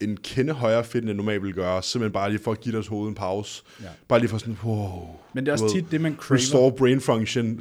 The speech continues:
Speaker 1: De kan rent faktisk snakke med deres kæreste igen.
Speaker 2: Ja.
Speaker 1: Alle de her ting, og så bagefter sådan der, ned i hullet
Speaker 2: Ja, så
Speaker 1: igen,
Speaker 2: ned
Speaker 1: ikke?
Speaker 2: i hullet igen. Men, men, men fedt er jo også det, man craver. Sådan, folk er sådan der, "Åh, det er nice at få carbs." Sådan der, "Jo, jo,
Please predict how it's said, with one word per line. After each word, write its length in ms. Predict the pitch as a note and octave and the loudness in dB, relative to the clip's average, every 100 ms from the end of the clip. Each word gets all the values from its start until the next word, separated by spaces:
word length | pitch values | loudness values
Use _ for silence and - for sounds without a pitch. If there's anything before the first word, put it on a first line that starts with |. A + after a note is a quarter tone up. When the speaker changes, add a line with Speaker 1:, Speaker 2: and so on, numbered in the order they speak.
| - | -10
Speaker 1:
De 60 | G#2 | -6
kan 120 | A#2 | -2
rent 140 | A#2+ | 0
faktisk 240 | C#3+ - - | 0 -4 -4
snakke 340 | - A2+ A#2+ | -2 -2 0
med 80 | A#2+ | 0
deres 140 | A2 | 0
kæreste 360 | - A2 A2 A#2+ | 0 0 0 -2
igen. 180 | G#2+ A2 | 0 0
Speaker 2:
Ja. 40 | A2 A2 G#2 - | -2 -12 -16 -2
Speaker 1:
Alle 180 | A#2+ A#2 | 0 2
de 60 | |
her 80 | A2 | 0
ting, 280 | - C3 G#2+ | 2 0 2
og 80 | A#2 | -2
så 100 | B2 | -2
bagefter 440 | A2+ A2 G#2 - G#2+ | 0 0 0 -2 -4
sådan 180 | A#2 | -4
der, 220 | G2+ F#2 - - - - | -4 -6 -10 -18 -20 -10
ned 160 | A2+ A2 | -4 -2
i 40 | |
hullet 200 | G2+ G2 | -2 -2
Speaker 2:
Ja, 40 | G2 | -2
så 60 | |
Speaker 1:
igen, 80 | B2 | -2
Speaker 2:
ned 80 | B2 | -2
Speaker 1:
ikke? 80 | G#2 | -4
Speaker 2:
i 40 | |
hullet 220 | A#2 A2+ G#2 | -6 -8 -10
igen. 240 | G#2+ G#2+ F2+ | -12 -12 -8
Men, 280 | C3+ B2+ B2 | -6 -6 -6
men, 240 | C3 B2 | -8 -8
men 340 | B2+ B2 A#2+ G#2+ - - - - _ _ - | -6 -4 -6 -8 -18 -20 -20 -20 _ _ -20
fedt 360 | - D#3+ E3 - _ _ - | -4 -2 -2 -4 _ _ -6
er 60 | |
jo 60 | B2 | -4
også 160 | A#2+ - | -4 -4
det, 100 | C#3 | -4
man 120 | C3 | -4
craver. 340 | - B2+ C3+ | -4 -4 -2
Sådan, 380 | D3 C3 A#2 A2 - | -4 -4 -6 -6 -6
folk 200 | C3+ B2+ | -6 -6
er 40 | |
sådan 100 | B2+ A2+ | -8 -8
der, 80 | C3+ | -6
"Åh, 100 | C3+ | -6
det 100 | C3+ | -4
er 60 | |
nice 140 | C3 B2+ | -4 -6
at 60 | |
få 60 | A2+ | -12
carbs." 300 | - A2+ A#2+ | -10 -8 -8
Sådan 140 | - A#2 | -8 -8
der, 60 | F#2 | -4
"Jo, 140 | A#2 | -2
jo, 220 | G#2+ G2 | -2 -6